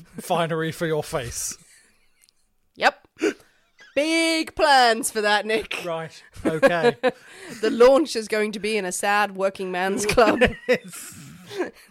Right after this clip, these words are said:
Speaker 2: It's gonna be me crying into some gin
Speaker 1: Yeah.
Speaker 2: while applying some under-eye concealer. <laughs>
Speaker 1: It sounds a delight. I can't wait.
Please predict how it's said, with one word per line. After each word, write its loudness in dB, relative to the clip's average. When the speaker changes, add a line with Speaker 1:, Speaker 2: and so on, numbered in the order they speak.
Speaker 2:
It's -14
gonna -2
be -4
me -4
crying -2
into -12
some -12
gin -4
Speaker 1:
Yeah. -4
Speaker 2:
while 2
applying -2
some -6
under-eye -2
concealer. -4
<laughs> -18
Speaker 1:
It -12
sounds -4
a -16
delight. -10
I -16
can't -12
wait. -16